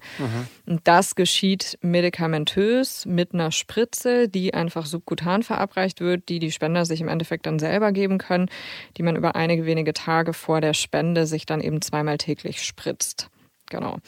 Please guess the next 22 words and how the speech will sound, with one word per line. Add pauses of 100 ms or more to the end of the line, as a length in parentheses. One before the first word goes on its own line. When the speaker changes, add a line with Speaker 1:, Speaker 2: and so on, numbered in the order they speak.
(100)
Speaker 1:
Also
man
selber
sorgt
praktisch
dafür,
dass
das,
was
man
braucht,
auch
da
Speaker 2:
Ja.
Speaker 1:
ist,
wo
es
hin
soll.
Speaker 2:
Genau,
richtig.
Speaker 1:
Mhm.